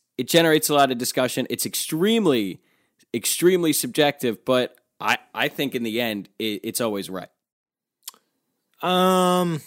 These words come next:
Speaker 2: I don't know if I go that far, but I think it's usually right because there aren't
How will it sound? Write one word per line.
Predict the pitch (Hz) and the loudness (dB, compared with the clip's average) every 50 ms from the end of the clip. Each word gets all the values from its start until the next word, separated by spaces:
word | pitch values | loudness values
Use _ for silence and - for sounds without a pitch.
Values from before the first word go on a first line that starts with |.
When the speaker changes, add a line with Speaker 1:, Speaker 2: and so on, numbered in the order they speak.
| - - | -14 -8
Speaker 2:
I | - 160 180 | -2 0 2
don't | 180 170 165 | 2 2 2
know | 147 | 2
if | 135 - 123 | 0 0 -2
I | 120 | 0
go | 113 113 104 | 0 0 0
that | 98 95 98 101 98 | 0 -2 -4 -4 -4
far, | - - 90 82 80 78 78 76 - _ _ _ | -6 -6 -8 -8 -10 -12 -14 -16 -20 _ _ _
but | - 107 101 95 95 - _ | -6 -4 -4 -4 -6 -8 _
I | - 123 123 | -6 -6 -4
think | - 160 165 156 139 | -2 -2 -2 0 0
it's | 127 104 - - | 0 0 0 0
usually | 110 120 131 123 113 117 113 | 0 -2 -2 -2 0 -2 -2
right | 104 110 113 113 110 | 0 0 0 0 -2
because | - - - 104 95 98 | -4 -6 -8 -6 -6 -6
there | 101 98 | -6 -6
aren't | - 113 113 110 110 101 | -6 -4 -4 -4 -4 -6